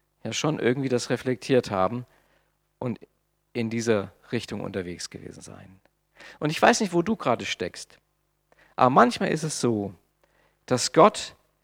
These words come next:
auch in unserem Glauben uns Dinge zumutet, die nicht einfach sind. Und wir kommen manchmal an so,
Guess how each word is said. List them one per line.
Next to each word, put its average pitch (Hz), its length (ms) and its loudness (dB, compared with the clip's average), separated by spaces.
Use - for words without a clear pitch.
auch 156 180 6
in 165 100 0
unserem 156 300 4
Glauben 107 580 2
uns 123 240 -6
Dinge 220 260 8
zumutet, 135 840 -2
die 135 140 4
nicht 147 260 -2
einfach 117 400 0
sind. - 400 -14
Und 139 140 -2
wir 151 80 6
kommen 185 300 8
manchmal 165 440 8
an 156 160 4
so, 131 400 6